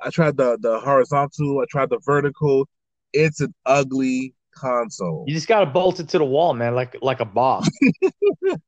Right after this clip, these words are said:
Speaker 1: Like,
Speaker 2: I'll put a
Speaker 1: it's Mike, Mike, every PlayStation so far, you did not have to have a stand.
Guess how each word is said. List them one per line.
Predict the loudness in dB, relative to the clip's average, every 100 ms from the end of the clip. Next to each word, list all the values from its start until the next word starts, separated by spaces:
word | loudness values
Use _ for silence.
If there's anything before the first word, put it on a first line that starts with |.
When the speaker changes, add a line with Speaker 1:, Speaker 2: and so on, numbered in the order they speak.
| _ -20 0
Speaker 1:
Like, | 2 2 2
Speaker 2:
I'll |
put |
a |
Speaker 1:
it's | -2 0
Mike, | 0 0 -4 _ _ 0
Mike, | 0 0 -8 _ _ _ _ _ _ _ -20 _ -2
every | 0 0
PlayStation | 0 -2 -2 -2 -2
so | -2 -2
far, | 0 0 0
you | -4
did | -6 -2
not | -2
have | 2 0 0
to |
have | -2 -2 -4
a |
stand. | -6 -6 -6 -8